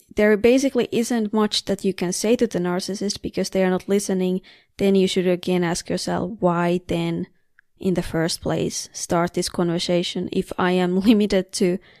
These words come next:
almost not being able to say anything, not being able to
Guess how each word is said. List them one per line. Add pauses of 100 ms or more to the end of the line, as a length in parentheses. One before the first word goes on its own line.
(180)
almost (280)
not
being
able
to
say (380)
anything,
not
being
able
to